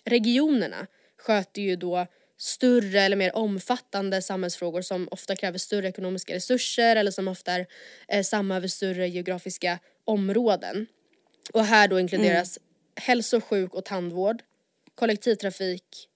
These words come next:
Speaker 1: kultur, tillväxt och så vidare och så vidare. Eh, så att det du väljer att rösta på i regionvalet är ju det parti vars, liksom, regionspolitik du helt enkelt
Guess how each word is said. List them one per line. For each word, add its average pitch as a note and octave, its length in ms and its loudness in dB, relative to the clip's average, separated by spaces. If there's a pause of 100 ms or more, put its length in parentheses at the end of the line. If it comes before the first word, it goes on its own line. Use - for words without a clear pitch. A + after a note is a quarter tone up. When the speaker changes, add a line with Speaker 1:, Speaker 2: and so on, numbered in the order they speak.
(120)
Speaker 1:
kultur, F#3 640 -4 (200)
tillväxt F#3+ 840 -4 (420)
och G#3 140 -2
så - 100 -6
vidare F3+ 200 -2
och E3+ 60 -6
så E3+ 100 -10
vidare. - 280 -8 (400)
Eh, - 220 0
så - 140 0
att G#3+ 140 0 (800)
det G#3+ 420 2
du F#3+ 220 -4
väljer G#3 280 2
att - 80 -8
rösta G#3+ 280 -2
på F#3+ 440 -4 (200)
i G3+ 60 -2
regionvalet G3+ 1200 0 (580)
är G#3 100 0
ju G3 160 -2
det F#3+ 220 -2
parti F#3 420 -4
vars, F3 340 -4 (200)
liksom, F3+ 440 -6
regionspolitik F#3+ 1300 -8
du - 140 -10
helt E3+ 220 -10
enkelt D#3+ 640 -12